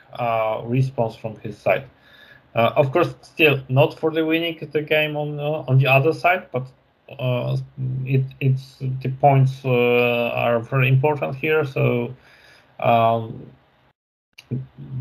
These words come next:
basically, I was very unlucky here and, uh, made a small, uh, a couple of mistakes. I noticed that, and I was scared to use that. Uh, fortunately, he, he, he didn't notice, uh,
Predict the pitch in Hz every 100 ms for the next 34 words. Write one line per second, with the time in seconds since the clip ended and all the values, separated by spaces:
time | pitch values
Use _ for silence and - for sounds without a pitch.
0 | - - 139 135 - 127 127 131 135 -
1 | - 131 127 131 - 120 113 113 107 98
2 | - 107 110 - _ _ _ _ - 107
3 | 104 101 98 104 - 117 113 120 113 101
4 | - 101 113 123 123 120 113 117 131 123
5 | 117 110 107 123 127 147 - - _ -
6 | 123 131 - 170 - 175 185 - 123 123
7 | 123 131 - - 131 131 - - 127 120
8 | 117 127 131 170 185 - _ _ _ _
9 | 135 123 123 120 117 113 131 - - 160
10 | - 165 156 160 135 135 135 131 131 127
11 | - 131 131 123 - 139 131 151 151 139
12 | 143 135 139 135 - 131 123 120